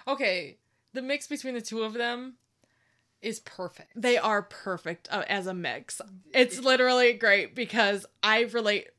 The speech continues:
Speaker 2: so much to Ryan because I'm terrified of everything. <laughs>
Speaker 1: <laughs> I feel like I relate more to Shane, but the thing is, I feel like I'd still be s-, slightly terrified in the
Speaker 2: Right.
Speaker 1: situation, but I wouldn't be like, "Ryan."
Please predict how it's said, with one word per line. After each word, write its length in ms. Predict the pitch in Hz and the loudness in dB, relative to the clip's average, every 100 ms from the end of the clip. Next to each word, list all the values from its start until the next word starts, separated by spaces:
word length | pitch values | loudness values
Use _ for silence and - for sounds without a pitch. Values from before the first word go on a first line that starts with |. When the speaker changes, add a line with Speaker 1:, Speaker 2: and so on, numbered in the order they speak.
| _ | _
Speaker 2:
so 280 | - 254 220 | -4 0 0
much 260 | 208 208 | 0 -4
to 100 | - | -2
Ryan 480 | 226 185 190 208 233 | 4 6 6 4 0
because 220 | 226 202 | -4 -2
I'm 140 | 208 214 | -2 -2
terrified 560 | - 202 208 214 202 | 2 4 4 2 2
of 80 | 196 | 2
everything. 640 | 185 185 254 302 330 339 214 | 0 2 4 10 10 10 6
<laughs> 0 | |
Speaker 1:
<laughs> 720 | 277 370 294 440 494 494 - | 12 12 12 8 6 -4 -10
I 80 | 202 | -10
feel 160 | 254 240 | -2 0
like 180 | 208 | 0
I 100 | 202 | -2
relate 480 | 190 175 190 185 165 | -2 -4 -2 -2 -4
more 120 | 185 180 | -6 -6
to 100 | 175 | -6
Shane, 360 | - 175 190 | -6 -4 -4
but 140 | 202 196 | -8 -10
the 80 | |
thing 220 | 190 233 226 | -8 -6 -4
is, 100 | 214 | -6
I 80 | |
feel 180 | 202 240 | -4 -4
like 140 | 233 208 | -2 -2
I'd 140 | 196 | -4
still 180 | - 202 | -6 -8
be 140 | 202 | -8
s-, 240 | 185 - - _ _ _ | -12 -16 -20 _ _ _
slightly 600 | - - 185 170 165 208 | -16 -10 -6 -6 -6 -10
terrified 560 | 214 208 208 - 226 226 | -2 -2 0 0 0 0
in 80 | |
the 60 | 240 | 4
Speaker 2:
Right. 220 | 208 170 | 4 4
Speaker 1:
situation, 420 | 156 262 262 262 | 0 -2 -2 -4
but 120 | 233 214 | -2 0
I 60 | |
wouldn't 220 | 214 214 208 | 0 -4 -8
be 100 | 202 | -4
like, 300 | 185 175 - - _ _ - | -2 -4 -8 -20 _ _ -20
"Ryan." 680 | 175 175 160 98 92 208 | -10 -6 -4 -6 -12 -18